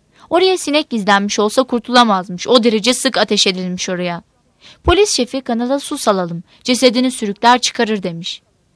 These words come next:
Az sonra kanaldan bol bol su gelmeye başlamış.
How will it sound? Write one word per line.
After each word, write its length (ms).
Az 140
sonra 280
kanaldan 580
bol 200
bol 160
su 180
gelmeye 440
başlamış. 560